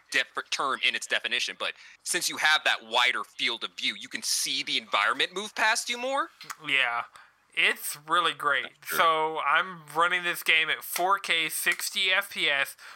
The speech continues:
Speaker 2: with a hundred and five field of view, and I just butter, bro. Like, <laughs> I've been running around with this bow, and it's just like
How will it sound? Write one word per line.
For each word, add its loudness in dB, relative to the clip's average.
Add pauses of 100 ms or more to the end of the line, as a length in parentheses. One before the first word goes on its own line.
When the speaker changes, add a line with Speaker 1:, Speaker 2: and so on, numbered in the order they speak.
(100)
Speaker 2:
with 0
a 4
hundred 2
and -2
five 4
field -2
of -4
view, -6 (340)
and 4
I 6
just -6 (1000)
butter, 6
bro. 0 (180)
Like, 6 (360)
<laughs> -8
I've 6
been 4
running 6
around 6
with -4
this -2 (140)
bow, 2 (340)
and 6
it's 2
just -2
like 6